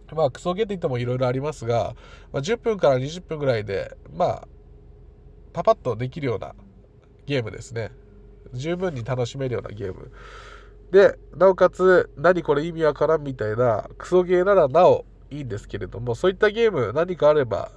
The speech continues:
ぜひともそちらもコメント欄に入れていただけるとありがたいと思います。そういったものですね、も、これからはやっていきたいと思っておりますので、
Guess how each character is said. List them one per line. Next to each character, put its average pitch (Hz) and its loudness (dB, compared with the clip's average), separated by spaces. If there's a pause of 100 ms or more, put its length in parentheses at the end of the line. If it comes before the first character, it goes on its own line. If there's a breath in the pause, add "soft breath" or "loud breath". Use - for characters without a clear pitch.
ぜ 185 2
ひ - -16
と 190 4
も 117 0
そ 131 -8
ち 139 -6
ら 165 2
も 123 -4
コ 139 -8
メ 151 -4
ン 156 -10
ト 185 -2
欄 147 0
に 107 -14
入 123 -12
れ 139 -6
て 131 -8
い 127 -6
た 135 -2
だ 135 -4
け 143 -6
る 143 -8
と 160 0 (100)
あ 117 0
り 135 -4
が 143 0
た 156 4
い 135 0
と 147 2
思 107 -10
い 107 -14
ま 104 -12
す。 - -16
そ 185 -2
う - 2
い 185 -14
っ - -16
た 214 0
も 220 2
の 240 6
で 185 2
す 120 -14
ね、 110 -6 (440 loud breath)
も、 208 6 (680)
こ 170 8
れ 170 6
か 165 4
ら 160 8
は 127 2 (400)
や 135 2
っ 170 -2
て - 0
い 170 0
き 170 -2
た 165 6
い 160 2
と 120 4
思 123 2
っ - -4
て - -6
お 117 2
り 123 -2
ま 139 -2
す 120 -12
の 110 -8
で、 143 0